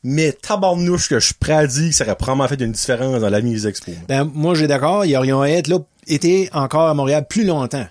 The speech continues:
Speaker 1: Oui, oui, plus longtemps
Speaker 2: Plus longtemps.
Speaker 1: que
Speaker 2: Ça, c'est,
Speaker 1: deux mille sept,
Speaker 2: ça,
Speaker 1: là.
Speaker 2: c'est certain,
Speaker 1: Ouais.
Speaker 2: for sure, ouais.
Speaker 1: Dernière partie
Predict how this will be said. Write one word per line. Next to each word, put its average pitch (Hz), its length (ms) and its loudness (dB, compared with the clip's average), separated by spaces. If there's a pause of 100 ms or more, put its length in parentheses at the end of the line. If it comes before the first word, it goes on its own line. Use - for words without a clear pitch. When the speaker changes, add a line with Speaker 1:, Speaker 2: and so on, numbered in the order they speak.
Speaker 1:
Oui, 165 460 0 (160)
oui, 147 160 -4
plus - 200 -2
longtemps 156 340 0
Speaker 2:
Plus 165 100 0
longtemps. 123 320 -4
Speaker 1:
que 101 140 -6
Speaker 2:
Ça, - 40 -2
c'est, 123 120 2
Speaker 1:
deux - 0 -
mille 123 180 0
sept, 92 220 0
Speaker 2:
ça, 139 140 0
Speaker 1:
là. - 40 -2
Speaker 2:
c'est 120 100 -4
certain, 101 360 -8
Speaker 1:
Ouais. 87 100 -6
Speaker 2:
for 117 160 -12
sure, 87 320 -16
ouais. 101 100 -16 (680)
Speaker 1:
Dernière 147 520 0
partie - 540 -2